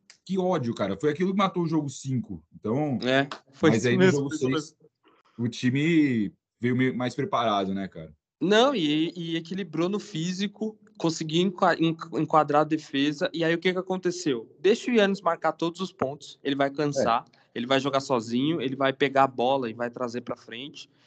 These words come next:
Speaker 2: e vai ter que definir, e nessa ele jogou nessa toada, e, cara, os caras descobriram a receita pro que ia ser o jogo sete.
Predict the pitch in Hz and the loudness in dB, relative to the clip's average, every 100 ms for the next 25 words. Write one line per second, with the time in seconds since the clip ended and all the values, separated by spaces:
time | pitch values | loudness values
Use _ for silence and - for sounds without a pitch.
0 | _ - 117 123 127 139 139 139 135 139 | _ -6 2 2 2 0 2 0 0 2
1 | 120 120 160 - - - _ _ - 151 | 0 2 -2 -6 -18 -20 _ _ -4 0
2 | 147 147 147 139 151 160 175 220 196 202 | 2 2 0 0 2 2 4 2 4 2
3 | 180 190 196 202 196 196 170 185 208 233 | 2 0 0 -2 -2 0 2 0 -2 -4
4 | - 254 190 185 - 196 185 202 - 190 | 0 0 0 -4 -4 -6 -4 -8 -8 -6
5 | 175 202 220 202 220 - 170 160 - 202 | -4 0 0 -2 -4 -4 0 0 -2 -10
6 | - 185 - 185 190 196 - 185 185 190 | -8 -12 -10 -4 -4 -2 -2 0 0 -2
7 | 190 - 143 - - | -4 -10 -10 -12 -20